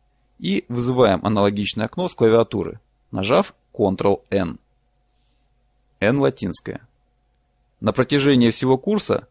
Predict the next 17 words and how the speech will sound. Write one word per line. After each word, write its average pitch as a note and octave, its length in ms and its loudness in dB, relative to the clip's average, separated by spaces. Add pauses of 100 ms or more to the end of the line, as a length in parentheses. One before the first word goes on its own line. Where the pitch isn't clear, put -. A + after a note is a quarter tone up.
(220)
вам D#3 240 0
будут C3+ 280 2
даваться B2+ 420 4
сочетания A2 580 0
этих G#2 280 -4
горячих G#2+ 440 2
клавиш E3 460 0
в - 80 -20
таких F3+ 300 -4
всплывающих G2+ 760 0
окнах. G2+ 500 -2 (580)
Очень C3 320 2
рекомендуем A#2+ 580 2
их G#2 140 -4
записывать A#2 640 0
и G2+ 60 -8
запоминать. A#2+ 720 0